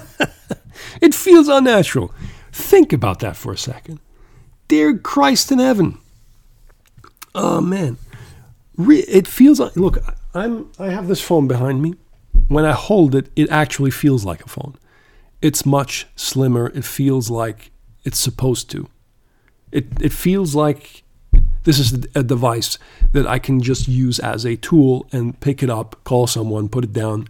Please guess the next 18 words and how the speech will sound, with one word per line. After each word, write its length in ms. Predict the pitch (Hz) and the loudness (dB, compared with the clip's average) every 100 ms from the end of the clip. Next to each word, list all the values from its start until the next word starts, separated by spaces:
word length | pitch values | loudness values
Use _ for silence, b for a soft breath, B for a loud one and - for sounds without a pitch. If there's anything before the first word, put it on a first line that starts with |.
| - | -6
end 160 | 135 123 | 0 0
of 100 | - | 2
story. 380 | - 104 82 - b b b | 2 2 -2 -8 b b b
Everything 440 | 143 156 160 170 143 | -2 2 4 4 0
else 200 | 123 - | 0 -4
feels 380 | - 131 120 - | -2 -2 -2 -2
unnatural 600 | 123 110 107 - 123 117 | -4 -2 -2 -4 -8 -6
in 180 | - 127 | -4 -4
comparison 640 | 131 120 117 113 - 113 | -4 -4 -4 -4 -6 -8
to 120 | 101 110 | -6 -4
that 440 | 107 95 - - - b b b | -2 -2 -6 -20 -20 b b b
because 240 | 127 127 101 | -8 -8 -8
it's 220 | - - | -12 -8
too, 160 | 120 120 | -4 0
it's 180 | 143 - | -2 -2
too 160 | - 123 | -2 -2
wide. 420 | 101 80 - - - - - _ _ _ _ _ - | -2 -6 -10 -20 -20 -20 -20 _ _ _ _ _ -12
Okay? 360 | - 127 151 | -8 -4 -4